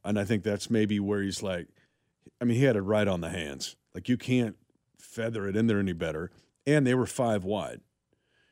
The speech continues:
So they're trying to get, in essence, a run play out of the passing game, meaning get a short passing play and you break a tackle, you get a bigger play.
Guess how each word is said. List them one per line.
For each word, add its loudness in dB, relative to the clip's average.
So 0
they're 4
trying 2
to 0
get, 4
in 2
essence, -2
a 0
run 0
play 0
out 0
of -4
the -8
passing -6
game, -6
meaning 2
get 0
a 0
short 0
passing -2
play -4
and -4
you -4
break 0
a -6
tackle, -2
you 0
get 2
a -2
bigger -2
play. -2